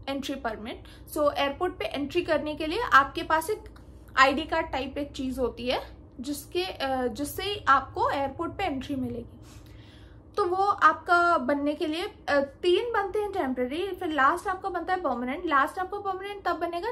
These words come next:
जब आप तीन महीने की training complete कर लोगे, and temporary बनता है training के ही बीच में जब आप एयरक्राफ्ट visit के लिए जाते हो। तो, अ, second day आपका होगा salon day।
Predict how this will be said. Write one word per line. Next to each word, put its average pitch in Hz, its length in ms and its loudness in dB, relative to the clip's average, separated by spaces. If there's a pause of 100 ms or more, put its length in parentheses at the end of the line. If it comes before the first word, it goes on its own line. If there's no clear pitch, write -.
जब 339 140 0
आप - 240 4 (160)
तीन 339 180 0
महीने 359 260 0
की 466 120 2
training 330 380 -4
complete 285 360 -4
कर 277 100 -2
लोगे, 262 220 0
and - 540 -10
temporary 359 480 2
बनता 403 300 0
है 480 100 -2
training 330 380 -2
के 381 60 -2
ही 403 160 2
बीच 349 300 0
में 480 120 -2
जब 349 140 2
आप 392 220 6
एयरक्राफ्ट 285 420 2
visit 269 400 0
के 294 100 0
लिए 285 160 4
जाते 247 340 -6
हो। - 80 -12 (1200)
तो, 381 320 2
अ, 320 380 2
second 381 480 0
day 440 80 -2
आपका 415 300 4
होगा 440 340 4
salon 277 440 2
day। - 240 -10